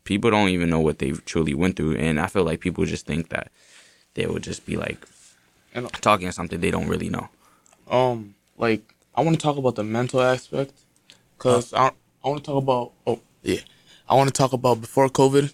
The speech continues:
Speaker 2: you know, I used to be really outgoing. I, I used to know how to, like, speak with people, you know. I used to know how to make friends.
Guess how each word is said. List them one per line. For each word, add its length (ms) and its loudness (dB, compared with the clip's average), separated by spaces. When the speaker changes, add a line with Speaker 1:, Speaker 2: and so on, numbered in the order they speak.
Speaker 2:
you 80 -4
know, 240 -2
I 40 4
used 140 2
to 320 2
be 140 2
really 360 4
outgoing. 760 2
I, 260 0
I 80 -2
used 180 2
to 60 0
know 120 2
how 80 0
to, 60 0
like, 200 -2
speak 300 -2
with 100 0
people, 500 2
you 120 -4
know. 240 0
I 80 0
used 140 2
to 60 -2
know 80 0
how 60 0
to 60 2
make 160 0
friends. 680 -4